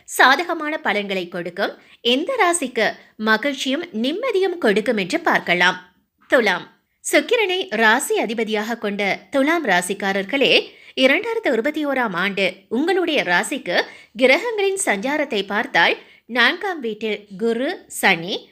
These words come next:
இரண்டாம் வீட்டில் கேது, எட்டாம் வீட்டில் ராகு என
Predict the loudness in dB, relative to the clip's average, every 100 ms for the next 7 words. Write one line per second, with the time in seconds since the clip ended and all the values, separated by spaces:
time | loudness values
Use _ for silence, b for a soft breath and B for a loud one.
0 | B B 0 2 0 -2 -2 -4 -2 -4
1 | -4 -4 4 4 4 -2 -4 B B 0
2 | 0 0 -4 -4 -6 -4 -4 -4 -4 2
3 | 2 2 -4 -4 -2